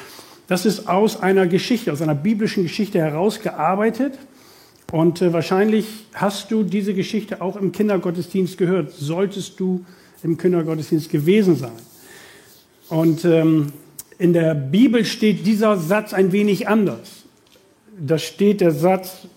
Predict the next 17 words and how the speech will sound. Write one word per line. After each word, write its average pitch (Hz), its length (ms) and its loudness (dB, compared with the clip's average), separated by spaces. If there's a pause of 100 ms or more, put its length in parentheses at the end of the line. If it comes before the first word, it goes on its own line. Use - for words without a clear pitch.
(400)
"Du 220 420 4
bist 180 580 -2
ein 143 320 -4
Gott, 151 420 -6 (260)
der 147 320 -2
mich 160 640 0 (200)
sieht." - 540 -6 (480)
Und 151 240 0
diesen 277 320 4
Satz 185 540 -4 (240)
spricht - 680 -4
eine 180 240 0
Frau 190 480 -8
aus, 135 180 -12
eine 151 200 -6
ägyptische 175 600 -4
Sklavin. 156 680 -8